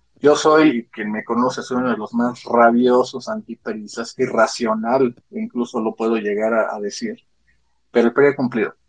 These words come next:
a, a cabalidad lo que ha prometido, así que veamos, veamos qué ocurre. Yo hubiera esperado una mayor generosidad de la, de la senadora Beatriz Paredes, pero bueno, esperemos el mensaje de, de las ocho de la noche.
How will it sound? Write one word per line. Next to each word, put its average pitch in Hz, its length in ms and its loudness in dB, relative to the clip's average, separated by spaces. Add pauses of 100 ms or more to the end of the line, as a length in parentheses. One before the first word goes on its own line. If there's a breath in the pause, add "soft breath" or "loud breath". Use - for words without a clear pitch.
(120)
a, 107 160 -6 (100)
a - 160 -2
cabalidad 113 480 4
lo 123 140 2
que 120 80 -2
ha 113 80 -6
prometido, 101 480 -4
así 117 220 -6
que 120 300 0 (260)
veamos, 110 480 0 (280)
veamos 120 440 0
qué 131 100 0
ocurre. 147 540 0 (140)
Yo 123 140 0
hubiera 131 260 4
esperado 123 680 2
una 123 320 0
mayor 113 320 -2
generosidad 113 920 -4
de 117 120 -10
la, 104 300 -2
de 110 160 -12
la 107 120 -6
senadora 117 540 -2
Beatriz 113 420 -6
Paredes, 127 560 2 (480)
pero 151 120 4
bueno, 311 300 4
esperemos 156 480 -2
el 135 80 0
mensaje 139 480 0
de, 117 400 -2
de 113 140 -10
las 113 180 -8
ocho - 200 -6
de 127 80 0
la 208 120 -4
noche. - 340 -18